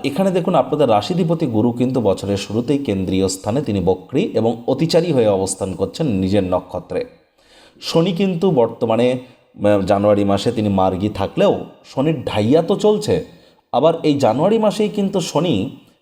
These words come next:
নিজের নক্ষত্র অর্থাৎ তিনি কিন্তু উত্তর ভাদ্রপদ নক্ষত্রে গোচর করে যাবেন। আবার এ মাসে কিন্তু আপনাদের শুরুতেই রাশিতেই চতুর্গ্রহী যোগ, বুধাদিত্য যোগ, লক্ষ্মীনারায়ণ যোগ এবং আমরা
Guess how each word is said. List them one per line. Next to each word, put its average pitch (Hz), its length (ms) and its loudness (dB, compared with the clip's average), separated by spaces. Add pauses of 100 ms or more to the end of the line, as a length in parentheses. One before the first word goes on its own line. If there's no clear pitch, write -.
নিজের 165 580 2
নক্ষত্র 120 800 0
অর্থাৎ 131 400 2 (500)
তিনি 170 220 -2
কিন্তু 165 580 0 (280)
উত্তর 156 360 2
ভাদ্রপদ 135 560 0
নক্ষত্রে 107 460 -2
গোচর 98 320 -2
করে 90 200 0
যাবেন। 87 360 0 (480)
আবার 98 540 0 (300)
এ 117 80 0
মাসে 113 300 0
কিন্তু 120 300 0
আপনাদের 101 380 2
শুরুতেই 98 560 0 (300)
রাশিতেই 120 680 0
চতুর্গ্রহী 135 640 0
যোগ, 95 280 -2
বুধাদিত্য 131 560 0
যোগ, 196 200 0
লক্ষ্মীনারায়ণ 147 680 0
যোগ 101 280 2
এবং 120 300 -2
আমরা 120 420 0